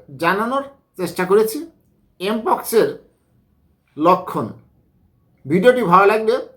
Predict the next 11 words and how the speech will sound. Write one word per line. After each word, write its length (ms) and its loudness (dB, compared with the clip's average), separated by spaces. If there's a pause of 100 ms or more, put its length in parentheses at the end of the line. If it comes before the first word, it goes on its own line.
(520)
শেয়ার 360 -2
করে 200 2
দিন 100 -8 (420)
এবং 200 0 (140)
নতুন 280 -4
নতুন 180 -4 (120)
ভিডিও 260 4
পেতে 220 0 (580)
আমার 240 -2 (120)
চ্যানেলটি 420 -4 (500)
এখনই 360 -2